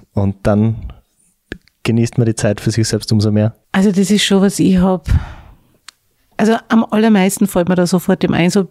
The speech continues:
Speaker 2: bei die, also ein bei diesem im Hier und Jetzt sein und für niemanden anderen da sein müssen. Ähm, manchmal werden wir einfach Verpflichtungen im Alltag schon viel. Ja, so dieses,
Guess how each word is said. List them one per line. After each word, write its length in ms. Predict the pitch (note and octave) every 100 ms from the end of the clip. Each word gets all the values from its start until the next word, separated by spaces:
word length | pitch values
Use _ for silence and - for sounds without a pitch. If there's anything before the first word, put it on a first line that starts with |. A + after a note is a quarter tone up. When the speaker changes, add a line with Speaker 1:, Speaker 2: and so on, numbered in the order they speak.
| _
Speaker 2:
bei 80 | F3+
die, 220 | F#3 -
also 160 | G#3+ G3+
ein 360 | - F3 F#3+ G3
bei 80 |
diesem 300 | F3 F#3 F#3+
im 180 | - G3+
Hier 180 | F3+ G3+
und 100 | G3
Jetzt 320 | E3+ E3+ -
sein 280 | - F3+ E3+ - - -
und 480 | - G3+ F#3+ G3 G3
für 100 | -
niemanden 340 | F#3+ G3+ F#3
anderen 220 | F3+ F3+ F#3
da 160 | F3
sein 220 | F3+ G3
müssen. 420 | F#3 F3+ - F#3 E3+ - - - - E3
Ähm, 540 | F3 F3 F3 F3 - -
manchmal 580 | - G3 G3 G3 A#3 G3+
werden 220 | D#3 E3+
wir 120 | G#3 -
einfach 220 | F3 G3
Verpflichtungen 720 | - F#3 - G3 - G3 F#3
im 120 | F3+
Alltag 380 | - E3+ - F#3
schon 160 | -
viel. 500 | F3+ - F3 E3+ E3
Ja, 220 | - F#3 F#3
so 140 | G3
dieses, 420 | G3 F#3 F#3+ F3+